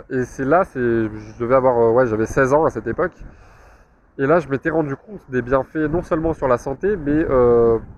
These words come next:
sur le lâcher prise et sur le mental, en fait. Et, euh, et c'est comme ça que, euh, je l'ai fait de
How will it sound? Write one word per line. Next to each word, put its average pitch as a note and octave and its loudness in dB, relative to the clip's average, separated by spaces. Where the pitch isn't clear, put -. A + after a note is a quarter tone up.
sur C#3 -6
le B2 0
lâcher C#3+ 0
prise E3+ -4
et A#2 0
sur A#2+ -2
le A#2 -4
mental, B2 0
en G#2 -2
fait. - -12
Et, C3+ -4
euh, A#2+ 4
et B2 -6
c'est C3+ -6
comme E3 -2
ça G#3+ -2
que, - -2
euh, A#2+ 4
je A#2 -2
l'ai B2+ 2
fait F3 2
de A2 2